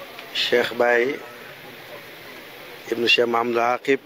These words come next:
ibnu Cheikh Ibrahim, di ndokkeel tam njabooti Cheikh Aqib yëpp,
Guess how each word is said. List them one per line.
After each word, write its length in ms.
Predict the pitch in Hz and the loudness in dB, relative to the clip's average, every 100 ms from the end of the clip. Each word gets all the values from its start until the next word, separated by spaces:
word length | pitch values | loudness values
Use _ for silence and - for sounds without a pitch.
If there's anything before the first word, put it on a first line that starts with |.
| - - - - - - - - - - - - - - - - 139 - 131 | -16 -16 -14 -16 -18 -18 -18 -18 -18 -18 -18 -18 -18 -18 -18 -14 -14 -6 0
ibnu 220 | 120 120 | 4 4
Cheikh 240 | - 127 120 | 4 4 4
Ibrahim, 380 | 120 120 117 113 - - - - - - - - - - - - - - - - - 113 | 4 4 6 4 0 -10 -12 -12 -14 -16 -16 -16 -16 -16 -16 -16 -16 -16 -16 -18 -14 4
di 400 | 120 120 120 - - - - | 6 8 4 0 -8 -14 -8
ndokkeel 480 | 127 120 117 123 117 | 2 2 4 2 4
tam 140 | 123 117 117 | 2 2 2
njabooti 580 | 117 117 120 117 117 113 - - - - - 156 151 | 2 6 4 4 0 0 -6 -16 -18 -18 -16 -14 -8
Cheikh 200 | 143 120 | 0 2
Aqib 340 | 117 120 123 113 | 4 2 2 6
yëpp, 260 | 127 135 | 6 6